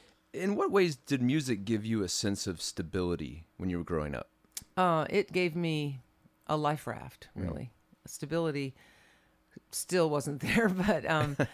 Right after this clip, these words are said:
Speaker 1: <laughs>
Speaker 2: uh, and I had a very lovely,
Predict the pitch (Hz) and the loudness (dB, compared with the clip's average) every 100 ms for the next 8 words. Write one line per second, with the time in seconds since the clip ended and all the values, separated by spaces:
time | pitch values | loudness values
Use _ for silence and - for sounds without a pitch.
0 | - - - - 156 147 139 - - - | -6 -10 -6 0 2 2 0 -2 -8 -18
1 | _ - - 185 214 302 277 170 139 - | _ -20 -4 6 8 8 8 6 2 -4
2 | - - 156 170 156 151 143 143 139 | -20 -6 2 4 4 2 0 0 -2